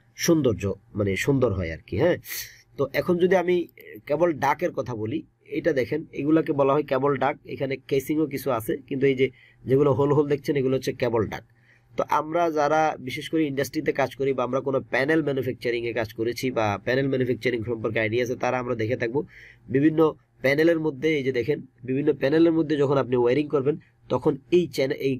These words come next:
কেবল ডাকগুলাকে, এগুলো বিভিন্ন সাইজের হয়ে থাকে, এক ইঞ্চি, এক, এক, দেড়, দেড়, দুই, দুই, আড়াই, আড়াই ইঞ্চের এরকম হয়ে থাকে, তিন ইঞ্চি, তিন, বিভিন্ন রঙিন ইঞ্চি। তো এই কেবল ডাক দিয়ে সুন্দর করে এই যে প্যানেলের মধ্যে যখন আপনি কোনো ওয়্যারিং করবেন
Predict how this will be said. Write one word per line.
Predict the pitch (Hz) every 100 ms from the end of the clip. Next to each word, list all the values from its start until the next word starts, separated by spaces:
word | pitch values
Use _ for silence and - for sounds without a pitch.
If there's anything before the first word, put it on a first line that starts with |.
| 110
কেবল | 127 139
ডাকগুলাকে, | 113 135 143 127 131 110 -
এগুলো | - 151 151
বিভিন্ন | 135 143 143
সাইজের | 139 131 127
হয়ে | 127
থাকে, | 120 127
এক | 110
ইঞ্চি, | 117 107 - - - - - _ - 104 -
এক, | 123 113
এক, | 120 104
দেড়, | 120 110
দেড়, | 117 107
দুই, | 113 113
দুই, | 110 113
আড়াই, | 110 117
আড়াই | 113 110 110
ইঞ্চের | 107 113
এরকম | 107 107
হয়ে | 107 117
থাকে, | 120 113 185 - _ _
তিন | 113 113
ইঞ্চি, | 104
তিন, | 101 107
বিভিন্ন | 110 120 120
রঙিন | 120
ইঞ্চি। | 110 104 - - - -
তো | -
এই | 170 180
কেবল | - 156 190 180
ডাক | 151 160
দিয়ে | 143 160 180
সুন্দর | 180 175 170 180
করে | 165 165 151
এই | 139
যে | 135
প্যানেলের | - 135 156 165
মধ্যে | 156 143
যখন | 139 135 131
আপনি | 120 120
কোনো | 120
ওয়্যারিং | 117 117 147 151
করবেন | 165 -